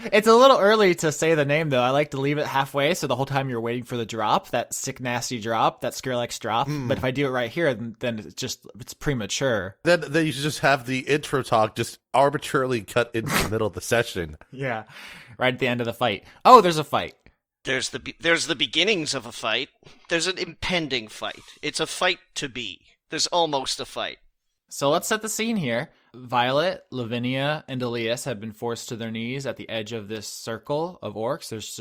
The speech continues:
Speaker 1: you guys are in the middle of the orc base. They formed basically a fighting ring with Jem and her throne in the middle, and Drop, who has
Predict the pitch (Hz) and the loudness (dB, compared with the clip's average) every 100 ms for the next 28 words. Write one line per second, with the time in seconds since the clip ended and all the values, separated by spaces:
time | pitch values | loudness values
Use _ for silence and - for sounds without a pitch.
0 | 117 113 113 107 110 107 107 113 117 104 | -12 -10 -8 -8 -8 -8 -6 -6 -6 -8
1 | 101 104 104 - - 143 156 - - - | -10 -8 -8 -6 -2 -2 -2 -10 -16 -20
2 | - _ 107 104 - 110 107 101 - 123 | -20 _ -10 -8 -8 -8 -8 -10 -8 -8
3 | - 110 98 - 123 131 110 107 107 127 | -4 -6 -4 -2 -2 -2 -4 -6 -6 -8
4 | 147 _ 104 101 - _ - _ - 120 | -12 _ -10 -10 -12 _ -20 _ -8 -6
5 | 113 110 110 107 - 117 113 107 110 117 | -6 -6 -8 -10 -8 -6 -6 -8 -8 -6
6 | 113 113 123 _ _ - 107 104 101 98 | -4 -6 -8 _ _ -14 -8 -8 -8 -10
7 | 110 104 - 113 | -6 -6 -6 -8